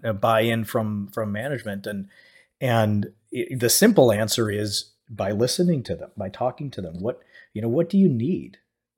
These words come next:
Um, you know, as you look out and you're, you're doing your, your planning for your roadmap, your three-year planning, you know, whatever it is that you, that you use for the future, what do you need? Um, 'cause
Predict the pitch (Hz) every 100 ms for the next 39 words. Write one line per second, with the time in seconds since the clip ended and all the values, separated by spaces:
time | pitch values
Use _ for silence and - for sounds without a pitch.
0 | 107 107 104 101 95 95 113 107 110 127
1 | 123 139 120 131 131 117 135 120 120 107
2 | 107 117 110 117 117 110 107 110 110 107
3 | - 113 110 135 120 104 98 110 135 127
4 | 117 127 104 95 95 - - - - -
5 | 131 120 117 113 120 113 110 107 113 123
6 | 120 120 113 110 101 113 107 98 98 113
7 | 101 104 98 135 147 - 107 98 160 202
8 | 107 98 _ _ _ _ _ _ _ _
9 | - 120 180 208 170 135 226 - - _
10 | _ _ - 117 110 107 117 101 -